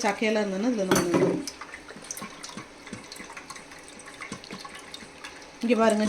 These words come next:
சக்கை இருக்குது பாருங்க. பானிபூரிக்கு தண்ணி செய்றேங்க ஃப்ரெண்ட்ஸ். இது நம்ம கடையில எல்லாம் பானிபூரி செஞ்சு சாப்பிட்ருக்கலங்க,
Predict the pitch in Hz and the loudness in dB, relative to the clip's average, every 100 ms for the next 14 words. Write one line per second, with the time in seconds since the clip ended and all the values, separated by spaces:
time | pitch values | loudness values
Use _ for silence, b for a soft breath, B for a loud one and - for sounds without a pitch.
0 | 208 - 226 214 196 190 190 180 180 - | 4 4 4 4 4 2 4 2 2 0
1 | - - - - - - - - - - | -4 -12 -14 -8 -8 -8 -16 -16 -16 -18
2 | - - - - - - - 233 240 285 | -18 -18 -18 -16 -16 -10 8 10 12 12
3 | 269 269 254 269 220 240 262 220 202 208 | 12 12 10 8 10 10 10 8 8 4
4 | 208 202 202 185 190 277 294 - - - | 2 2 2 6 8 8 4 -4 -8 -10
5 | - - - - - - 208 208 214 208 | -14 -16 -16 -16 -16 -4 2 6 6 6
6 | 202 226 226 254 262 254 233 247 247 240 | 8 10 12 12 12 10 8 8 8 6
7 | 233 214 190 214 214 214 208 196 | 6 4 6 6 6 2 2 2